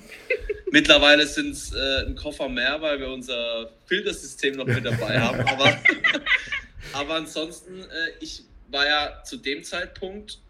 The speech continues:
Speaker 2: hatte ich ja keine Arbeit. Das heißt, ich hab ja erst, äh, mich weitergebildet, um dann später arbeiten zu können.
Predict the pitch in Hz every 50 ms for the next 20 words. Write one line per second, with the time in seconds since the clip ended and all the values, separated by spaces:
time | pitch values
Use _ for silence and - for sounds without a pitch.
0 | _ _ - - 127 - - 160 - 160 151 - 156 151 160 165 143 120 139 160
1 | 160 - 101 95 90 - - - - - - - - - - - 113 117 123 123
2 | - 123 - - 143 131 - - 143 131 - 107 120 127 135 143 139 - - -
3 | - 131 131 127 120 110 104 - - 110 135 160 180 180 175 170 160 160 165 165
4 | 160 156 151 156 156 151 151 - - - - - - - - - - - - -
5 | _ _ _ _ - 143 143 139 139 135 127 120 117 117 120 131 135 135 - -
6 | 135 131 127 131 120 107 - 117 123 113 120 120 117 123 120 - 123 - - 127
7 | 127 135 165 185 233 - - -